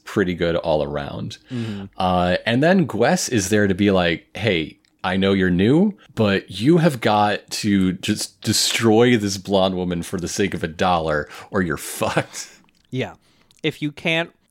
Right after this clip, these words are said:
Speaker 2: assert yourself enough to get a dollar back from a woman, everyone's gonna know that you're a pansy and that everyone can take advantage of you. Like that lady over there. <laughs>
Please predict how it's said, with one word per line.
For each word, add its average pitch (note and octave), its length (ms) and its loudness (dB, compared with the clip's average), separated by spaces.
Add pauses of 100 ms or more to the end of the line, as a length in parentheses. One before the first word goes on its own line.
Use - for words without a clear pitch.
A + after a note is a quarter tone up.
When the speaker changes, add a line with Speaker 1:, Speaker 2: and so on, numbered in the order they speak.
Speaker 2:
assert D#3+ 400 -2
yourself D3 460 -2
enough B2+ 240 -4
to - 100 -8
get C#3 240 -6
a C#3 100 0
dollar B2 480 -2
back G#2 320 -6
from A2+ 200 -6
a G#2+ 40 -6
woman, G2+ 500 -8 (200)
everyone's D#3 560 0
gonna C#3 220 0
know B2+ 300 4
that A2 500 -2
you're A2+ 320 -4
a A2+ 140 -8
pansy G#2 600 -6
and G#2 140 -8
that G#2 240 -6
everyone A#2+ 580 -6
can A#2 180 -10
take A2 220 -8
advantage G#2+ 460 -6
of G2+ 100 -8
you. G#2 240 -8 (340)
Like E3+ 180 -4
that B3+ 220 0
lady B2+ 280 -4
over D3 240 0
there. C#3+ 480 0
<laughs> - 40 -20